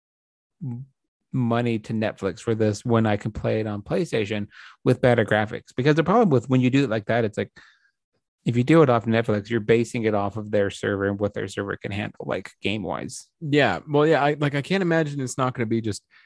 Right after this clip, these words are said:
Speaker 2: standard bullshit rip-off games, <laughs> like probably the Stranger
Speaker 1: Yeah.
Speaker 2: Things games and stuff like that of, like,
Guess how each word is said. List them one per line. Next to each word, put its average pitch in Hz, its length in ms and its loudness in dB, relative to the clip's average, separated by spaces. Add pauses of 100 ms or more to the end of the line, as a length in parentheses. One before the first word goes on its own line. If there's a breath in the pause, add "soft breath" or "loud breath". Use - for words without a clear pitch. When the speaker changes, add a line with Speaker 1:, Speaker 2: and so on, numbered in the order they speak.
(160 soft breath)
Speaker 2:
standard 117 360 -2
bullshit 104 520 -2 (320)
rip-off 107 500 2
games, 87 400 -6
<laughs> - 0 -
like - 160 -8 (340 loud breath)
probably 95 220 -2
the - 80 -8
Stranger - 420 -8
Speaker 1:
Yeah. 104 220 0
Speaker 2:
Things - 300 -10
games - 180 -20 (400 loud breath)
and 127 240 4
stuff 147 240 2
like 120 180 2
that 127 200 4
of, 107 100 -4
like, 107 240 -2